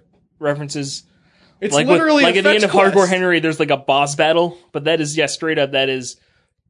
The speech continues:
Speaker 1: that is the first Darksiders only first person. Well, minus the whole body thing. It's, you know, "We need these five things. Here's your five missions. Here's the platforming level." You'll fail at that a lot.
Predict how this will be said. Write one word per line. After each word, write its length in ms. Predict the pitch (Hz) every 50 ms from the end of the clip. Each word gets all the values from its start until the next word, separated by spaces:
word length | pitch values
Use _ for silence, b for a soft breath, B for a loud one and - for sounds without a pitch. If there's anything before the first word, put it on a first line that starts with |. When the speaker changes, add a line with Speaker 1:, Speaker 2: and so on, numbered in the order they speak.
| _ _ _ _ _ _ -
Speaker 1:
that 180 | 147 175 254
is 220 | 311 294 226 180 165
the 120 | 180 170
first 560 | - - - - 180 180 170 - - 143 143
Darksiders 600 | 135 143 143 156 156 - 151 139 135 127 123 117
only 180 | 127 127 127 120
first 220 | 120 135 135 -
person. 320 | - 139 135 131 - 131 127 - b b b b b b b _ _ _ _ _ _ _ -
Well, 100 | 139 135
minus 240 | 131 131 131 120 -
the 60 | 123
whole 80 | 117 110
body 220 | 107 107 107 107
thing. 140 | 101 104 98 _ _ _ _ _ _ _ _ _ _ _ _ _ _ _ _ _ _ _ -
It's, 260 | 135 120 - - -
you 100 | 151 143
know, 120 | 143 139
"We 180 | 131 131 143 156
need 160 | 156 151 147
these 160 | 147 147 139 -
five 400 | - 135 139 143 139 135 131 135
things. 300 | 143 139 135 131 123 117
Here's 180 | 135 151 147 147
your 100 | 143 139
five 420 | - 139 139 139 143 - 156 135
missions. 380 | 135 135 131 - - 127 120 -
Here's 160 | 160 160 147
the 80 | -
platforming 420 | 117 147 139 131 135 123 120 117 113
level." 320 | 110 110 107 104 - _ _ _ _ _ _ _ _ _
You'll 140 | - - 135
fail 220 | 135 - 127 120 113
at 60 | 104
that 100 | 113 110
a 20 |
lot. 300 | 104 104 127 123 - -